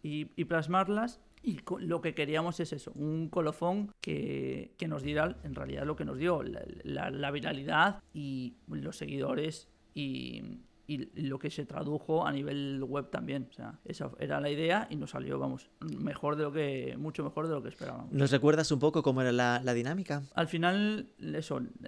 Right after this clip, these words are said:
Speaker 1: teníamos como una semana donde animábamos a la gente a subir fotos a las redes sociales etiquetándonos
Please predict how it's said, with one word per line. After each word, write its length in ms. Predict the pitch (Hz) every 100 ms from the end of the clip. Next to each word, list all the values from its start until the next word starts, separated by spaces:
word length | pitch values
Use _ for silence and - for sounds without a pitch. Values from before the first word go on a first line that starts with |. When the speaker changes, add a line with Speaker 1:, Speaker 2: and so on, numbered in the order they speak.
| 135
Speaker 1:
teníamos 400 | 156 156 170 180
como 180 | 190 170
una 140 | 170
semana 440 | 160 165 180 190 156
donde 380 | 143 139 139 139
animábamos 640 | 139 135 143 156 156 156
a 80 | 160
la 80 | 151
gente 320 | 170 165 143
a 40 |
subir 280 | - 135 139
fotos 600 | - 185 190 233 285 -
a 140 | - 135
las 100 | 139
redes 160 | 143
sociales 360 | 143 135 143 143
etiquetándonos 840 | 135 - 156 175 202 220 240 233